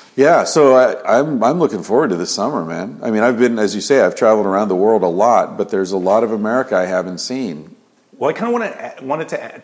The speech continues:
Speaker 2: to, that was one of the things that I had on my little piece of paper to talk to you about, about
Speaker 1: Oh, you
Speaker 2: kinda
Speaker 1: got notes.
Speaker 2: Well, I don't know if it
Speaker 1: What
Speaker 2: was
Speaker 1: a
Speaker 2: really
Speaker 1: pro.
Speaker 2: notes. These are the places that I wanna go. I, I was listening to, uh, I always have to,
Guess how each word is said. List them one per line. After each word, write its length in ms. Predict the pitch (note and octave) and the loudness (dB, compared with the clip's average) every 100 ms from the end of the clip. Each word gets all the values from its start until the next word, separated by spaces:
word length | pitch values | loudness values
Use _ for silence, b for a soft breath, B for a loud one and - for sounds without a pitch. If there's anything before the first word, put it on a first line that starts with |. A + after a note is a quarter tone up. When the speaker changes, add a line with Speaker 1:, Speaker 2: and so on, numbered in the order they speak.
| C3 | -14
Speaker 2:
to, 140 | - A#2+ | -12 -8
that 160 | F3 | -6
was 100 | E3 | -6
one 140 | C#3+ C#3 | -6 -6
of 60 | |
the 80 | A#2 | -6
things 240 | G#2 G2 F#2+ | -8 -10 -8
that 100 | E2+ | -8
I 80 | |
had 160 | E2+ F2+ | -4 -4
on 80 | E2+ | -4
my 80 | E2 | -6
little 180 | E2+ | -8
piece 240 | E2 F2+ - | -8 -12 -14
of 80 | - | -12
paper 220 | E2+ E2+ | -10 -10
to 80 | D#2 | -12
talk 280 | F2+ D#2+ - | -10 -10 -12
to 60 | |
you 60 | D#2+ | -12
about, 200 | D#2+ D#2 | -10 -8
about 240 | E2+ F2 D3 | -8 -8 -8
Speaker 1:
Oh, 60 | |
you 40 | B2+ | -8
Speaker 2:
kinda 160 | A#2 | -4
Speaker 1:
got 200 | - - | -4 -4
notes. 520 | D#2+ A#2 F3 - - | -6 -4 -4 -6 -10
Speaker 2:
Well, 280 | B2+ A#2+ A2+ | -8 -6 -6
I 80 | F#2 | -6
don't 180 | E2+ D#2 | -8 -10
know 140 | D2 | -14
if 100 | D2 | -16
it 80 | - | -14
Speaker 1:
What 120 | B2 | -10
Speaker 2:
was 20 | D#2+ | -8
Speaker 1:
a 40 | |
Speaker 2:
really 180 | F2 D#2+ | -8 -8
Speaker 1:
pro. 200 | D#2+ - | -8 -6
Speaker 2:
notes. 180 | - - - | -8 -10 -12
These 180 | D3+ | -8
are 60 | G3+ | -4
the 80 | C#3 | -4
places 400 | - F#2+ F#2+ E2+ | -4 -8 -8 -14
that 100 | E2 | -10
I 100 | F2 | -8
wanna 220 | G2+ D#2+ | -6 -10
go. 320 | D2 D2 C#2+ B B B B | -10 -12 -12 B B B B
I, 140 | - G#2 - - | -14 -14 -16 -14
I 100 | G2+ | -12
was 180 | G#2+ | -10
listening 340 | B2 B2 C3 G#2+ | -10 -8 -8 -8
to, 420 | - G#2 G2 F2+ | -6 -6 -4 -4
uh, 160 | D#2+ D#2 - - - | -6 -6 -14 -20 -16
I 80 | G2+ | -8
always 220 | G2+ F#2+ | -6 -6
have 180 | A2 F2+ | -6 -8
to, 140 | F2+ | -8